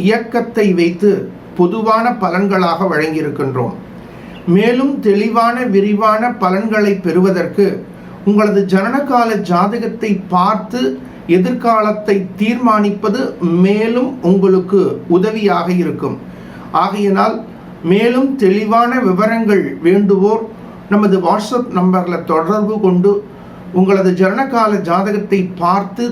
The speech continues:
தீர்மானிப்பது அபரிமிதமான அனுகூலம் வெற்றியை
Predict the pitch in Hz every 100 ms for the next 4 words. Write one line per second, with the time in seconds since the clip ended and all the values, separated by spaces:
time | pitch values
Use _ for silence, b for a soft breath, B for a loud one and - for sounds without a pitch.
0 | - 196 220 214 202 196 190 190 180 170
1 | 131 - B B - - 214 240 226 208
2 | 208 214 208 170 220 208 208 185 156 156
3 | 208